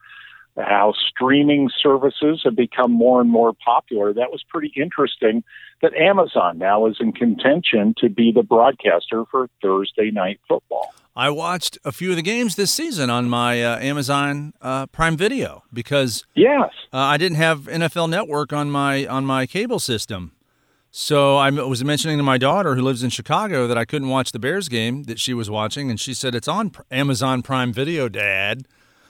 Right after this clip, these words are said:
Speaker 2: So I went to my,
Speaker 1: Yeah.
Speaker 2: uh, Amazon Prime Video, and there it was. It was so easy to watch. So it, it's just amazing how television and our viewing habits has changed over the years.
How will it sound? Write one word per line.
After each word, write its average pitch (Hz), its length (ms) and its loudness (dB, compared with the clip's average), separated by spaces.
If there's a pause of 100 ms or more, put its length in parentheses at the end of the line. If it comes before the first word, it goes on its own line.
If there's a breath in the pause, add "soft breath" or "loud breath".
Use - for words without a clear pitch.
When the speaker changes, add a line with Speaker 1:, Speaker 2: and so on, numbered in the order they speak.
(120)
Speaker 2:
So - 200 -4
I 127 100 4
went 135 280 -2
to 156 120 -4
my, 104 120 4
Speaker 1:
Yeah. 135 440 6
Speaker 2:
uh, 135 140 0
Amazon 143 500 -2
Prime 151 260 -2
Video, 165 520 -2 (180)
and 127 240 -2
there 139 260 4
it 147 60 0
was. 156 380 0
It 120 100 -4
was 117 160 -6
so 143 300 0
easy 143 200 0
to 139 80 0
watch. 139 420 -2
So 123 500 0 (500 soft breath)
it, 151 220 -6
it's 151 180 -6
just - 160 -4
amazing 151 500 0
how 127 200 0
television 127 760 -2
and 113 160 -2
our 110 100 0
viewing 117 340 -2
habits 101 360 -6
has 104 200 -10
changed 117 440 -4
over 101 160 -4
the 98 100 -8
years. 98 460 -6